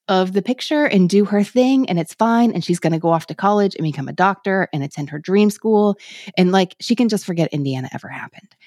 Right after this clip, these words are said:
But she doesn't get the financial aid package she wants to.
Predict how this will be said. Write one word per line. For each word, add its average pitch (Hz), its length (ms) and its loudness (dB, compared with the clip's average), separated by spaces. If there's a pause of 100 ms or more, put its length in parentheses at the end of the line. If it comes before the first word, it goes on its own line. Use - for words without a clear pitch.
(440)
But 214 240 2
she 233 120 0
doesn't 220 220 2
get 202 120 -2
the 170 80 -4
financial 151 460 -4
aid 170 140 0
package 147 320 -8
she - 140 -10
wants 170 260 -12
to. 104 200 -8